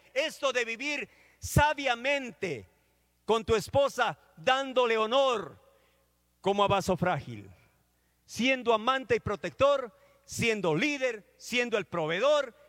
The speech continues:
y el ejemplo del corazón de Dios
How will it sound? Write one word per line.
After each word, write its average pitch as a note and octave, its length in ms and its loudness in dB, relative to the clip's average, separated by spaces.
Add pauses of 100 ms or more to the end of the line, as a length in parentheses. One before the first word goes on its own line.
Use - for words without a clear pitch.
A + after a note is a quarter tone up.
(180)
y E3 120 -4
el F#3+ 100 0
ejemplo A3 640 2 (500)
del F#3 180 -4
corazón F#3+ 400 -2
de G3 100 -4
Dios F#3+ 440 -2